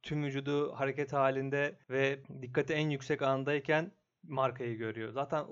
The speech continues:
pub G gibi oyunu oynayanlar da fark etmiştir. Yani duvardaki bir yazıya bile ba-, bakıyor insan. Ya da işte en ufak ayrıntıları incelemeye çalışıyor. Sürekli merakla oyunun içerisinde hareket ediyor. Ama televizyonda birazcık daha farklı bir durum. Yani televizyon açık durur. Sen hayatına devam edersin. Instagram'da takılırsın.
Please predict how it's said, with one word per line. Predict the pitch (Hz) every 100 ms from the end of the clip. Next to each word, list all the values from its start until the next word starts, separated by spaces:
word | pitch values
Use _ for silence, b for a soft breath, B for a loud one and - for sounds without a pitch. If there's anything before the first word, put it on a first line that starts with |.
| -
pub | 151 147
G | 147
gibi | 156 143
oyunu | 143 143 143
oynayanlar | 139 139 139 139 147 156 156
da | 147 156
fark | - 135 131
etmiştir. | 135 135 147 - 139
Yani | 131 120 117
duvardaki | 123 123 127 131 135
bir | 127
yazıya | 127 123 135 135
bile | 131
ba-, | 120 123 127
bakıyor | 123 - 127 113
insan. | 113 117 123 123 127
Ya | 123 123
da | 120 120
işte | 120 -
en | 131 139
ufak | 139 135
ayrıntıları | 127 127 127 135 127 127
incelemeye | 123 123 123 123 127
çalışıyor. | 127 117 117 - 117 120 - - b
Sürekli | - 175 160 -
merakla | 143 139 143 143 135 127 113 - -
oyunun | 127 123 127
içerisinde | 127 135 123 123 127 131
hareket | 127 123 127 123
ediyor. | 117 113 123
Ama | 123 127
televizyonda | 135 131 127 131 135 143
birazcık | 135 127 127
daha | 143 139
farklı | 139 127 127 131
bir | 113
durum. | 110 117
Yani | 117 117 117
televizyon | 120 117 117 120 120 123 -
açık | - 139 127
durur. | 127 123 127 -
Sen | - 120 113
hayatına | 117 120 123 117
devam | 117 117
edersin. | 110 110 107 120
Instagram'da | 120 117 120 117 117 117 120
takılırsın. | 123 127 117 - 120